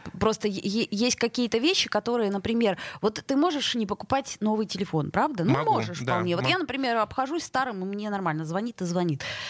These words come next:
Speaker 1: И, и телевизор, ну, в крайнем случае, ну, есть и есть,
Speaker 2: Господи,
Speaker 1: да?
Speaker 2: моему телевизору уже лет пятнадцать,
Speaker 1: Вот,
Speaker 2: наверное,
Speaker 1: ну,
Speaker 2: если
Speaker 1: я,
Speaker 2: не больше.
Speaker 1: я к чему говорю, что без этого тоже можно обойтись. Без новых, э, шмоток можно обойтись, в принципе,
Speaker 2: Если
Speaker 1: потому что
Speaker 2: дырок еще не,
Speaker 1: ну,
Speaker 2: не
Speaker 1: можно,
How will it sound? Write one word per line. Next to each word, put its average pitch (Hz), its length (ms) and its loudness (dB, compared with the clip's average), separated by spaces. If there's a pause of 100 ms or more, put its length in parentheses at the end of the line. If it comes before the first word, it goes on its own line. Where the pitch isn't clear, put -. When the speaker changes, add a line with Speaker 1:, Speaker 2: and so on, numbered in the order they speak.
(100)
Speaker 1:
И, 123 640 -2
и - 60 -8
телевизор, 240 560 2
ну, 320 280 2
в 285 80 -10
крайнем 330 320 2
случае, 240 380 -2
ну, 247 160 0
есть 285 320 0
и 247 40 -4
есть, 165 280 0
Speaker 2:
Господи, 254 200 4
Speaker 1:
да? 107 40 -2
Speaker 2:
моему 123 240 2
телевизору 147 400 0
уже 127 160 2
лет 143 160 0
пятнадцать, 147 460 0
Speaker 1:
Вот, - 80 -2
Speaker 2:
наверное, - 180 4
Speaker 1:
ну, - 60 2
Speaker 2:
если 143 100 2
Speaker 1:
я, 139 40 4
Speaker 2:
не 139 60 2
больше. 127 320 0
Speaker 1:
я 285 140 4
к - 100 -12
чему 311 280 2
говорю, 208 200 0
что 233 340 -2
без 277 180 2
этого 339 200 2
тоже 240 240 0
можно 180 300 2
обойтись. 165 400 -2
Без 226 200 0
новых, 311 400 2
э, 220 320 2
шмоток 208 440 0
можно 185 360 2
обойтись, 240 440 -2
в - 100 -12
принципе, 147 320 4
Speaker 2:
Если 165 200 2
Speaker 1:
потому 151 160 4
что 131 160 -2
Speaker 2:
дырок 151 340 2
еще 131 320 -2
не, 127 420 0
Speaker 1:
ну, 453 140 4
Speaker 2:
не 480 60 2
Speaker 1:
можно, 415 220 4